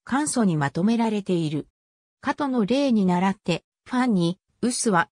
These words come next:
歴史上の人物の演説を自身の著作に盛り込んだ。おそらくこのようにして、彼は歴史上の人物の行動の動機を、ポリビオスの精神で示そうとしたのであろう。ファンに、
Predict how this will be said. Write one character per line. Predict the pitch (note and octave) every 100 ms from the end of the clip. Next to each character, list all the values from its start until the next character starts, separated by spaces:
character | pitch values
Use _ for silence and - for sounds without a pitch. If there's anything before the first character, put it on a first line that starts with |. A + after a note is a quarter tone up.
| _ -
歴 | E3 -
史 | - B3+
上 | C4+ C4
の | B3+ A#3+
人 | D4 C#4
物 | A#3+ F#3+
の | E3+
演 | E3 A3
説 | A#3+ A#3 F#3+
を | F#3 F3 _ _ -
自 | C#4
身 | D4 B3+
の | F3
著 | D3+ F3
作 | E3+ B3 -
に | A#3 A3
盛 | G3 A3+
り | G#3
込 | A3+
ん | G#3+ E3
だ。 | C#3+ _ _ _ _ _ -
お | F3+
そ | - E4+
ら | D#4+
く | -
こ | - G#3
の | A#3
よ | A#3 A3+
う |
に | F#3+ F3+
し | -
て、 | D#3+ D#3+ _ _
彼 | - C4+ A3+
は | F3 F3+ _ -
歴 | E3 -
史 | - B3+
上 | C#4+ C#4
の | C4+
人 | A#3+ D4
物 | B3 A3+ F#3
の | D#3+
行 | - F3
動 | A#3+ B3+ A#3+
の | G#3
動 | F#3 F#3
機 | - E3+
を、 | E3 E3+ _ _ -
ポ | E3
リ | F#3+ C4
ビ | D4
オ | D4+ D4
ス | B3+
の | B3
精 | - B3+
神 | A#3+ G3+ F3+
で | F#3
示 | - D#3+ B3+
そ | - C4+
う |
と | -
し | F#3 -
た | G#3+
の | G3
で | E3+
あ | D#3+ D#3
ろ | D#3+ C3+ A#2+
う。 | _ _ _ _ _
フ | - C#4
ァ |
ン | D4 A#3+
に、 | F#3 -